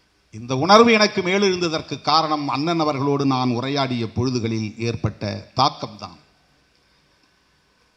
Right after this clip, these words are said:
வேறு யாரோடும் அவர் அப்படி பகிர்ந்திருக்க வாய்ப்பில்லை. ரெண்டாயிரத்தி ரெண்டிலும் அதற்கு பிறகு ரெண்டாயிரத்தி நாலிலும் நான் தொடர்ந்து ஈழத்திற்கு செல்லுகிற வாய்ப்பை பெற்றேன். ஒவ்வொரு முறையும் ஒரு மணி நேரத்திற்கு மேலாக அவரோடு தனிமையில் அமர்ந்து உரையாடுவதற்கான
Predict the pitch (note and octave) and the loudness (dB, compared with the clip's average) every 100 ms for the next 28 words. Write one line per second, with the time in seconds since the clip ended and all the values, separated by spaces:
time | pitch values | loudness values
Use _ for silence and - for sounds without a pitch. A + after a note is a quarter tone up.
0 | _ _ C3 F#3+ A3 B3 C4 C4+ C4+ B3+ | _ _ -2 2 8 8 8 6 2 2
1 | A#3+ A#3+ G#3 F3 A3+ B3 A#3+ A3+ G3 G#3 | 2 2 0 0 -2 -2 -4 0 2 2
2 | B3 G3+ B2+ F#2+ F2 C#3+ F3+ F#3 F3+ D#3+ | 0 -6 -10 -14 -10 -8 0 0 0 -4
3 | E3 D3+ E3 D#3+ D#3 D3 C3+ C#3 - B2+ | -6 -8 -6 -8 -10 -12 -10 -10 -10 -10
4 | D3+ D3+ C#3+ C#3 C#3+ C#3+ C3+ C3+ B2+ C3+ | -6 -4 -4 -2 -2 -2 -4 -6 -4 -2
5 | C3+ B2+ B2+ A#2+ A#2 A2 - _ _ _ | -2 -6 -8 -8 -8 -12 -20 _ _ _
6 | _ _ D3+ G3 G#3+ G#3 G3 F3+ F#3 F#3 | _ _ 4 6 6 6 2 4 0 -2
7 | D3+ E3+ D#3 D3+ C#3 B2 D3 D#3+ D#3+ D3+ | -6 -4 -2 -2 -2 0 0 -2 -6 -8
8 | C3+ - B2+ B2 C#3 F3 F#3+ E3+ E3 F3 | -10 -6 -8 -2 0 0 0 0 -2 -2
9 | F3 C#3+ D3 E3 D#3+ D3+ C#3+ C#3+ C#3+ - | -4 -2 -2 -2 -2 -4 -4 -6 -10 -10
10 | B2+ C3 C3 B2+ B2 A#2+ A#2+ A#2 A2 B2+ | -8 -2 0 0 0 -2 -2 -2 -4 -4
11 | C#3+ C#3+ C3 A#2+ A2+ A2 G#2+ G2+ - - | -4 -4 -4 -4 -6 -8 -8 -10 -18 -20
12 | - C3+ E3 G#3+ A3+ A3 G#3 F3+ - D#3+ | -8 -2 4 8 8 8 2 -2 0 2
13 | D#3 | 2